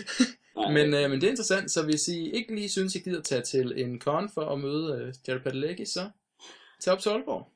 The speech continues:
Speaker 2: <laughs> Hvor er det genialt.
Speaker 1: Jamen, det er lidt sjovt. Det er lidt sjovt.
Speaker 2: Men
Speaker 1: Men lige, Natasha må lige, øh, have ros for, øh,
Speaker 2: Ja.
Speaker 1: den bemærkning.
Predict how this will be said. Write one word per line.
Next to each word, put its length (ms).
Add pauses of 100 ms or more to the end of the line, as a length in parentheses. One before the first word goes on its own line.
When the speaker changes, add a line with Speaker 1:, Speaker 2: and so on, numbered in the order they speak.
Speaker 2:
<laughs> 1500
Hvor 80
er 40
det 80
genialt. 400 (960)
Speaker 1:
Jamen, 140
det 80
er 40
lidt 120
sjovt. 240 (280)
Det 60
er 40
lidt 140
sjovt. 260
Speaker 2:
Men 180
Speaker 1:
Men 120
lige, 280
Natasha 600
må 180
lige, 320
øh, 120 (140)
have 160
ros 240
for, 160
øh, 180 (380)
Speaker 2:
Ja. 120
Speaker 1:
den 80
bemærkning. 420